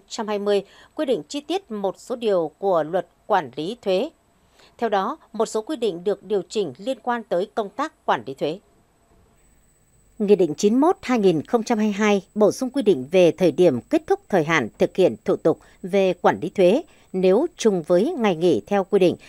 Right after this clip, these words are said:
thì ngày cuối cùng của thời hạn được tính là ngày làm việc liền kề sau ngày nghỉ đó. Khoản hai điều một, Nghị định chín mươi mốt bổ sung thêm trường hợp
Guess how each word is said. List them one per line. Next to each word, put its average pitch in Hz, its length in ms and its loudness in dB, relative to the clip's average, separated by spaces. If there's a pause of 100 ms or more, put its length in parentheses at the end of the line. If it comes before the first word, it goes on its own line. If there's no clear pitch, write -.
(100)
thì 226 140 2
ngày 202 300 2 (100)
cuối 247 180 4 (100)
cùng 185 220 2 (160)
của 175 360 4
thời 180 120 -4
hạn 156 260 -2 (140)
được 175 240 -2
tính 190 200 0 (260)
là 208 120 0
ngày 190 160 0
làm 180 280 -6
việc 180 260 -2
liền 175 200 0
kề 170 300 0 (160)
sau 277 240 -2
ngày 196 240 -2
nghỉ 139 180 -2
đó. 156 280 0 (560)
Khoản 202 280 0
hai 254 300 -4
điều 208 200 2
một, 175 300 0 (220)
Nghị 208 180 4
định 170 260 0
chín 190 160 -2
mươi 233 60 0
mốt 349 160 2 (100)
bổ 196 240 2
sung 208 220 -4
thêm 190 280 0
trường 180 240 -2
hợp 185 220 0